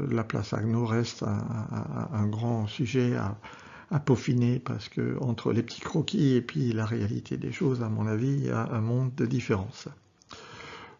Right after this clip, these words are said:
Le dernier petit sujet, c'est quand même la place de la République,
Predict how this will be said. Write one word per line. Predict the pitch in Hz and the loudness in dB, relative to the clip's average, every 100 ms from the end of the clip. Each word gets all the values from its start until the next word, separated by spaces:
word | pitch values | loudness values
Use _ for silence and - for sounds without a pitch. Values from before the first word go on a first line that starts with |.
| - | 2
Le | 123 120 127 127 | 8 10 10 8
dernier | 120 135 135 139 143 | 6 2 4 4 4
petit | 143 131 143 | 2 0 -2
sujet, | 123 151 120 135 131 | -4 -4 0 0 0
c'est | - 143 | -2 -6
quand | 135 | -4
même | 123 127 120 | -2 -2 -2
la | 113 110 | -4 -6
place | 143 120 | -6 -6
de | - | -4
la | 110 | -4
République, | 117 104 151 123 202 - - | -4 -4 -4 -2 -4 -6 -14